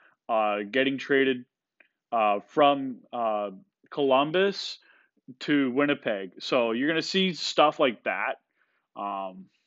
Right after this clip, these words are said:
I just think that, um, with the upcoming T V deal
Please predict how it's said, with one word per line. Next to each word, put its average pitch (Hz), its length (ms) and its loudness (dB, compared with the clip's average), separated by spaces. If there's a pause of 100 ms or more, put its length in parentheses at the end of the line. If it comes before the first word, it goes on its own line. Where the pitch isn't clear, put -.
(640)
I 147 120 8
just 208 220 2
think 202 320 4
that, 147 440 4
um, 117 440 -8 (1400)
with 156 280 0
the 151 320 4
upcoming 151 460 4
T 143 220 -2
V 160 140 -6
deal 165 640 -2